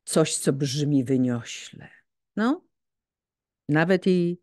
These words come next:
pan marszałek Hołownia sam by się ustawił do pionu. Już by nie było nic tak śmiesznego.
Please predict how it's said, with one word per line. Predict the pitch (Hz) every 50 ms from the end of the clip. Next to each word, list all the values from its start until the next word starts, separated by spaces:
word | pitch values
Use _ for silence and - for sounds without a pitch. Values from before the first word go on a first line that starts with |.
| _ _ _
pan | - 170 175 180
marszałek | 165 160 170 - - - 156 147 143 143 139 - - _ _ _
Hołownia | _ - 214 254 320 254 190 165 131 123
sam | - - - 214 170 160 156 123
by | 123 135
się | - - - 139 131 123 131 139 - _ _ _ _ _
ustawił | - 175 - - - 160 139 139 131 131 127 127
do | 131 127
pionu. | 120 - 143 131 120 113 117 113
Już | 117 185 -
by | - 330 330
nie | 349 359
było | - - 349 339 - - 214
nic | 202 180 165 156 - - -
tak | - 120 147 -
śmiesznego. | - - - 147 139 131 - - 147 113 113 - - - - -